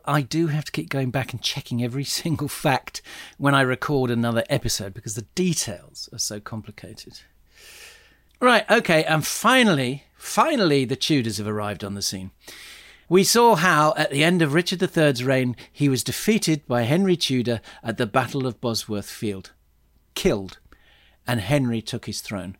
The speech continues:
But rather than just launch straight into Henry in the next episode, I thought it would be really useful to find out more about the Tudors. Who they were,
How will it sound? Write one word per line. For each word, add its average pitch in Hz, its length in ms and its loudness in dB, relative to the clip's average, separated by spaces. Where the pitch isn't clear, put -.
But 175 220 2
rather 254 420 4
than 240 200 4
just 190 180 2
launch 180 420 2
straight 180 480 2
into 147 240 2
Henry 120 440 2
in 113 220 -4
the 110 80 -2
next - 360 -6
episode, 101 560 -6
I 180 160 4
thought 190 280 2
it 147 60 2
would 139 140 0
be 147 140 2
really 180 400 0
useful 139 520 -2
to - 80 -12
find 156 400 -2
out 127 240 0
more 131 480 -2
about 104 320 -4
the 107 60 -12
Tudors. 98 440 -8
Who 240 180 4
they 214 140 6
were, 185 400 6